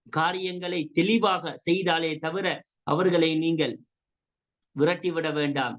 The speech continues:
அப்படி செய்தார்கள் என்றால் படுக்கை அறையை விட்டு நீங்கள் அவர்களை தூரப்படுத்துங்கள். அவர்களுக்கு நீங்கள் காயம் ஏற்படாதவாறு அடித்து அவர்களை திருத்துங்கள்.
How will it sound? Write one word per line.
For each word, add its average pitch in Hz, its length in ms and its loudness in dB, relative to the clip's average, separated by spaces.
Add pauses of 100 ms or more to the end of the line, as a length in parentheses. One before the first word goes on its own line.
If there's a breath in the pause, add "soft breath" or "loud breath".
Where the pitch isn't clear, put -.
(220)
அப்படி 170 380 -2
செய்தார்கள் 180 640 -2
என்றால் 165 360 -2 (260)
படுக்கை 185 520 0
அறையை 170 380 0
விட்டு 156 220 -6
நீங்கள் 147 260 4
அவர்களை 143 460 0
தூரப்படுத்துங்கள். 131 840 -2 (240 soft breath)
அவர்களுக்கு 165 640 2
நீங்கள் 185 400 2 (240)
காயம் 190 640 -2
ஏற்படாதவாறு 156 1000 -2
அடித்து 175 580 0
அவர்களை 147 640 0
திருத்துங்கள். 147 640 0